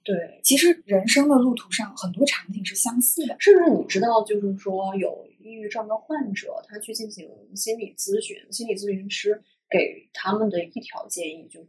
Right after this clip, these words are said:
Speaker 1: 说，你去记录你每一天的这些思绪，是真的是有这种，从科学角度来解释，是有这个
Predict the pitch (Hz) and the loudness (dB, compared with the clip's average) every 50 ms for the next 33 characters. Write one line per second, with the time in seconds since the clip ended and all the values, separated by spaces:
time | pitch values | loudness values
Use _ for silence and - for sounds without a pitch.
0 | _ - - - 165 170 165 - - - - 170 165 - - - - 214 196 - | _ -18 -12 -10 -10 -10 -12 -14 -14 -14 -12 -12 -14 -6 -2 -2 0 0 -2 0
1 | 180 180 - - - _ _ _ _ _ _ _ _ - 170 175 185 - 110 - | 0 -2 -2 -2 -8 _ _ _ _ _ _ _ _ -2 0 2 2 0 0 -4
2 | - - - - - 180 160 165 165 165 160 - - - - - - 311 320 - | -8 -14 -14 -10 -6 -6 -6 -6 -6 -8 -8 -8 -8 -10 -10 -10 -8 -4 -2 -2
3 | - - 320 320 330 - 349 339 - - _ _ _ _ - - - 330 - - | 0 0 -2 -6 -6 -4 -4 -4 -4 -4 _ _ _ _ 0 2 4 4 4 4
4 | - 254 240 247 247 247 220 226 - - 220 202 190 170 - - - - 180 170 | 4 4 4 4 4 4 4 4 4 4 4 6 6 4 4 2 -2 -2 -2 0
5 | 170 175 156 - - - - 170 185 - 220 208 - 196 185 175 - - 170 175 | 0 0 -2 -2 -4 -6 -6 -6 -6 -2 -2 0 0 0 0 0 -2 -4 -4 -6
6 | 170 170 - 143 147 - - - - - 170 165 165 - - 190 175 160 - - | -6 -2 -2 -4 -2 -4 -8 -10 -10 -14 -14 -8 -8 -6 -4 -2 -2 -4 -4 -6
7 | - 156 143 - - 117 107 - | -6 -8 -8 -8 -4 -4 -4 -4